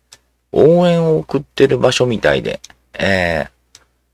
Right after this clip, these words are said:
ー、で、さっき二つ目終わったんで、今度三つ目ですけど、三つ目ですけど、えー、そうですね。お疲れ様ツイートはちょっと減りまして、うーん、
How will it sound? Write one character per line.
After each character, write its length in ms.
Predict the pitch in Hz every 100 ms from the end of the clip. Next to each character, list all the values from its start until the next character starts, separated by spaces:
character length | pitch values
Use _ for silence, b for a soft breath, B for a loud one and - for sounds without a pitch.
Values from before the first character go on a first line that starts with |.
| _ _ _
ー、 40 | -
で、 40 |
さ 140 | - 180
っ 80 |
き 100 | -
二 220 | 90 - 117
つ 100 | 120
目 80 |
終 80 | 117
わ 80 | 92
っ 60 | -
た 100 | 85
ん 60 |
で、 60 | -
今 200 | - 107
度 160 | - -
三 200 | 95 -
つ 160 | -
目 80 | 113
で 100 | 82
す 80 | -
け 80 | 71
ど、 300 | 76 - - _ _ _ _ -
三 160 | 98 90
つ 140 | -
目 100 | 110
で 100 | 82
す 120 | 71 -
け 80 |
ど、 240 | - 65 - _ _ _ _ _ _
え 480 | - 87 85 82 - - _ - - _ _ _ _ _ _ _ _ _ _ _ _ _ _ _ _
ー、 40 | _
そ 200 | - -
う 60 | 50
で 40 |
す 80 | -
ね。 80 | - _ _ _ _ _
お 80 | - 127
疲 260 | - 165
れ 100 | 160
様 240 | 156 147 143
ツ 180 | -
イ 60 | 135
ー 40 | -
ト 100 | 76
は 60 |
ち 80 | -
ょ 20 |
っ 40 | 85
と 100 | 85
減 160 | 101
り 100 | 107
ま 140 | 110 107
し 140 | -
て、 360 | 82 78 - - _ _ _ _ _ -
う 80 | 92
ー 460 | 101 98 92
ん、 40 | 85